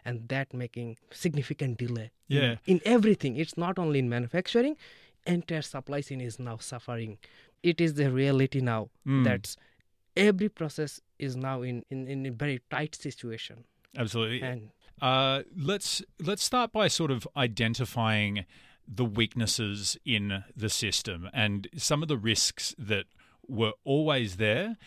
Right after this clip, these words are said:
Speaker 2: and that we maybe took for granted heading into global crises like covid and the war in Ukraine.
Speaker 1: Supply chain risk is not a new topic.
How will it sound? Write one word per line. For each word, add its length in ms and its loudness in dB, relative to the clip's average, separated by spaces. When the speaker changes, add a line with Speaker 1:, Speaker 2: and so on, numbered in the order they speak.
Speaker 2:
and 200 0
that 100 -2
we 400 0
maybe 640 0
took 200 -2
for 120 -4
granted 680 0
heading 360 0
into 640 -2
global 420 2
crises 640 -4
like 200 -4
covid 400 -4
and 100 -6
the 60 -6
war 260 -8
in 80 -10
Ukraine. 500 -12
Speaker 1:
Supply 360 6
chain 200 6
risk 360 6
is 200 4
not 260 6
a 80 4
new 220 2
topic. 500 -6